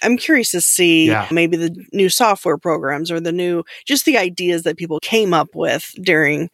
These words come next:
Speaker 1: covid and
Speaker 2: Yeah.
Speaker 1: were able to pivot and create opportunities and whatnot. So that'll be interesting to see down the line. Well, I
Speaker 2: It will
Speaker 1: appreciate
Speaker 2: be.
Speaker 1: your time today.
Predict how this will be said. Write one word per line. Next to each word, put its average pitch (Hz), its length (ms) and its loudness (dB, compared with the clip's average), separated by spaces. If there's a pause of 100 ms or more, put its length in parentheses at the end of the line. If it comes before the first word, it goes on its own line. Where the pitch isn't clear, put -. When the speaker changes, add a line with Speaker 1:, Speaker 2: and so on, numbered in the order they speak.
(380)
Speaker 1:
covid 156 520 2
and 147 140 2
Speaker 2:
Yeah. 110 140 2
Speaker 1:
were 156 280 2
able 165 300 0
to 139 80 -4
pivot 156 520 0
and 156 380 -4
create 160 540 0
opportunities 156 760 -4
and 160 120 -10
whatnot. - 320 -8
So 190 100 -6
that'll 254 240 4
be 196 160 2
interesting 165 600 -4
to 180 60 -2
see 175 460 0
down 156 180 0
the 151 120 -2
line. 147 400 -6 (120)
Well, 185 120 0
I 196 180 2
Speaker 2:
It 247 120 2
will 185 60 -2 (140)
Speaker 1:
appreciate 202 380 -2
Speaker 2:
be. - 60 -2
Speaker 1:
your 185 100 -2
time 208 260 -2
today. 208 400 0